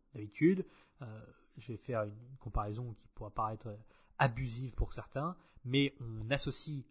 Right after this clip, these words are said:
l'enfermement et la restriction de mouvement dans un espace clos à, euh, une peine de prison, hein. Euh, pourquoi on met les gens en prison ? C'est pas, euh, parce que, euh, c'est pas, c'est,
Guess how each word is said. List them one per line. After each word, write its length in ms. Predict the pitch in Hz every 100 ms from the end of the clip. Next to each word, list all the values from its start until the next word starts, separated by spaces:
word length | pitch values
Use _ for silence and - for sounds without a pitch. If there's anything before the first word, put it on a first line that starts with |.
| -
l'enfermement 960 | 117 120 143 160 135 135 135 139 127 -
et 240 | 139 131 117
la 200 | 107 101
restriction 800 | 143 - 139 - - 139 131 117 - -
de 100 | 123
mouvement 420 | 131 139 135 135
dans 180 | 117 104
un 80 | 113
espace 340 | 117 127 -
clos 320 | - 139 190 - - -
à, 320 | - 147 170 - -
euh, 140 | 123
une 160 | 120 120
peine 180 | 180 165
de 80 |
prison, 320 | 139 170 147 104 - 131
hein. 200 | 113 131 147
Euh, 260 | 117 110 113 - -
pourquoi 280 | - 160
on 40 | 131
met 80 | 113
les 80 | 110
gens 140 | 117
en 20 |
prison ? 360 | 101 113 135 185 - - _
C'est 160 | -
pas, 320 | 104 147 143 120
euh, 100 | 107
parce 180 | - -
que, 120 | -
euh, 280 | 127 113 104 113 131
c'est 120 | -
pas, 160 | 139 131
c'est, 140 | -